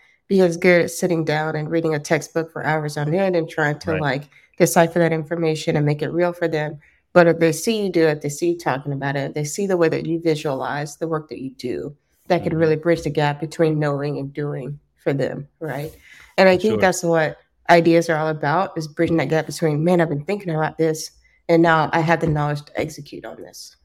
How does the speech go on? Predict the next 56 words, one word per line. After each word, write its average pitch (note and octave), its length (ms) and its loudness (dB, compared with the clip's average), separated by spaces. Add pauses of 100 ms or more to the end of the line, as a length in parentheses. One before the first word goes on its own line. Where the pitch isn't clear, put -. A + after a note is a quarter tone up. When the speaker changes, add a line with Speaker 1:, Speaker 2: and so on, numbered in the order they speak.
Speaker 1:
right? D#3 280 -6 (160)
Speaker 2:
Yep, F#2+ 280 -10 (280)
yep. G2 240 -12 (320)
Speaker 1:
Um, G#3+ 340 4
so - 80 0
Speaker 2:
Totally. A3 120 4
Speaker 1:
when G#3 100 4
it F#3+ 80 -2
came G#3 220 0
time G3 260 2
for F#3+ 140 -4
you F3+ 640 0 (340)
to A#3 100 6
create G3+ 480 0
<laughs> - 180 0
stem C#4 400 8
media A3 520 6
in A3 100 8
a F#3+ 80 8
legal G3 280 2
sense, - 380 4 (320)
um, F#3 300 8
what G3 140 4
was A#3 140 6
Speaker 2:
Yeah. G3 80 6
Speaker 1:
that - 80 4
like G3+ 200 4
for F#3 140 2
you? F3+ 320 6
'Cause D#3 400 -2 (120)
to - 100 0
my F3+ 160 8
knowledge, F#3 260 4
you F#3 60 6
had F3+ 100 4
never F3 240 0
owned E3+ 200 2
a E3 40 0
business D#3 380 -2
before, E3 560 -4
right? F3+ 240 -2 (100)
Speaker 2:
I, B2 80 -2
I - 20 0
haven't. A#2 540 -2
I, G#2+ 200 -6
I A2+ 60 -6
didn't G#2+ 380 -4
at G2+ 140 -12
that G#2+ 200 -8
point. G2 280 -8
And, A#2 100 -6
you D3+ 80 -4
know, F3 120 -4
it's D#3 100 -8
crazy E3+ 240 -2
because B2 480 0